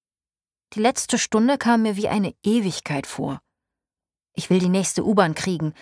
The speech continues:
Ich will zu Papa in den Kiosk. Dienstags bin ich bis spätestens um dreizehn Uhr bei ihm. Das Berufskolleg für Wirtschaft und Verwaltung geht an dem Tag nur bis zum Mittag und Papa wartet auf mich.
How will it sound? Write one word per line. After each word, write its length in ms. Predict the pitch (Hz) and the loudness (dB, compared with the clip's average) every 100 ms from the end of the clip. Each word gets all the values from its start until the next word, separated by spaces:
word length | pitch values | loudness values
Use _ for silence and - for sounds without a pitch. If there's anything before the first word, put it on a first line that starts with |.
| - _ _ | -20 _ _
Ich 160 | 196 - | -6 0
will 140 | 240 | 0
zu 80 | 220 | 0
Papa 320 | - 277 254 | 2 4 4
in 120 | 226 | 4
den 140 | 226 226 | 0 0
Kiosk. 640 | - 294 185 147 - - _ _ _ _ _ _ | 0 0 0 -4 -8 -14 _ _ _ _ _ _
Dienstags 560 | 226 285 - 262 277 - | 2 2 2 2 2 0
bin 160 | 226 226 | 0 0
ich 160 | - | 0
bis 220 | 269 302 | -2 -2
spätestens 640 | - 226 247 - 202 208 143 | 0 2 2 0 0 -2 -2
um 140 | 180 | -2
dreizehn 500 | 175 185 202 - 185 | 2 2 2 0 -2
Uhr 160 | 170 175 | -2 0
bei 200 | 151 156 | 2 0
ihm. 360 | - 143 139 - _ _ _ _ _ _ _ _ _ - | -2 -6 -8 -14 _ _ _ _ _ _ _ _ _ -4
Das 160 | - | -4
Berufskolleg 840 | - 196 226 254 - - 196 165 - | 0 0 0 -2 -4 0 0 0 -2
für 180 | 170 165 | -2 2
Wirtschaft 420 | 196 - 175 - | 2 2 -2 -2
und 140 | 175 | -2
Verwaltung 540 | 185 165 165 170 220 214 | 0 4 2 2 0 0
geht 200 | 226 196 | 0 -2
an 140 | 196 | -2
dem 200 | 190 214 | -2 -2
Tag 260 | 233 233 233 | 0 2 2
nur 160 | 233 | 0
bis 240 | 220 214 - | 0 -4 0
zum 160 | 226 | 2
Mittag 440 | 208 - 151 151 - | 2 2 0 -2 -6
und 220 | 165 - | -6 -2
Papa 300 | 175 165 151 | 0 2 4
wartet 340 | 180 190 156 | 4 4 -2
auf 160 | - - | -6 -6
mich. 280 | 139 - | -8 -10